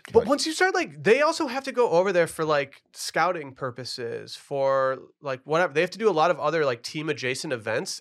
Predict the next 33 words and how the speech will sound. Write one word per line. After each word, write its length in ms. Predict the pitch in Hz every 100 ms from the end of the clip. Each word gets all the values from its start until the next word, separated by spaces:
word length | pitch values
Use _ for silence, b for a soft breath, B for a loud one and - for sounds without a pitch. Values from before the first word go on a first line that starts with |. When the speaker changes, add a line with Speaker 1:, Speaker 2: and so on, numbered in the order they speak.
| -
Speaker 1:
And 80 |
I 120 | 180 269
understand 500 | 339 339 240 254 139
why 160 | 139
you 160 | 180 175
would 140 | 156
wa-, 80 | 160
feel 200 | - 185
like 120 | 175
you 60 | 165
need 100 | 160
to 80 | 165
get 160 | 160
paid 180 | 165 208
to 60 | 147
do 100 | 143
these 220 | 151 143
marketing 400 | 170 190 139 110
things. 160 | - -
Speaker 2:
You 100 | 185
don't 180 | 277 -
come 200 | 220 190
out 140 | 175
of 100 | 135
pocket 400 | 156 156 147 -
for, 120 | 127
like, 200 | 113 95
travel, 460 | - 135 135 110 87
do 140 | 87
you? 200 | 101 160 165
Speaker 1:
Yeah, 100 | 156
you 120 | 131
do. 240 | 165 -